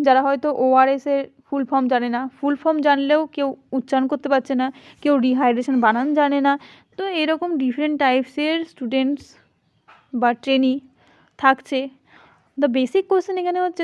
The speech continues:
তারা চান্স পাচ্ছে কী করে, এন্ট্রান্সটা তারা কী করে দিচ্ছে, আর এন্ট্রান্স দিলেও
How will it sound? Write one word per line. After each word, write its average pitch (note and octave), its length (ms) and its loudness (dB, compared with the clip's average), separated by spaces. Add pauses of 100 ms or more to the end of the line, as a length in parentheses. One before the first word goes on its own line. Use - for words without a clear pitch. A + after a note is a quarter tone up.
তারা E4+ 140 4 (120)
চান্স D4 280 -2
পাচ্ছে D#4+ 240 -2 (100)
কী A#3+ 140 -6
করে, A#3+ 180 -6 (460)
এন্ট্রান্সটা E4 520 -4
তারা E4+ 180 0
কী D4 160 -4
করে D4+ 220 -2
দিচ্ছে, C4+ 300 -4 (420)
আর D4 80 4 (100)
এন্ট্রান্স D#4 300 -2 (140)
দিলেও D#4 320 0